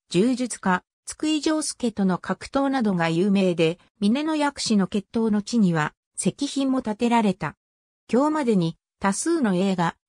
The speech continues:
テレビドラマ、漫画作品の原作となり、後の柔道を扱った作品に大きな影響を与えている。また、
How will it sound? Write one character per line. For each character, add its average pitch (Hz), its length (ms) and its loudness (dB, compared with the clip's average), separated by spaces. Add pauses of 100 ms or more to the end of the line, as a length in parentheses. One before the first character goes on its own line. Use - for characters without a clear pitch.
(120)
テ 185 100 -2
レ 262 140 0
ビ 277 120 -2
ド 269 120 0
ラ 220 120 4
マ、 180 220 2 (240)
漫 254 220 2
画 302 120 0
作 - 260 -8
品 240 240 0
の 160 160 0
原 180 200 0
作 254 260 -10
と 240 140 -2
な 226 140 2
り、 165 180 -4 (220)
後 311 280 0
の 233 140 0
柔 285 240 2
道 220 200 2
を 151 100 0
扱 156 300 -4
っ 233 80 -10
た 226 180 -4
作 - 260 -6
品 202 320 0
に 170 180 -2 (200)
大 311 240 2
き 226 140 -4
な 175 100 0
影 190 260 2
響 247 340 0
を 233 100 0
与 190 260 -2
え 180 40 0
て 180 140 -6
い 151 160 -2
る。 139 180 -8 (680)
ま 190 120 2
た、 - 280 0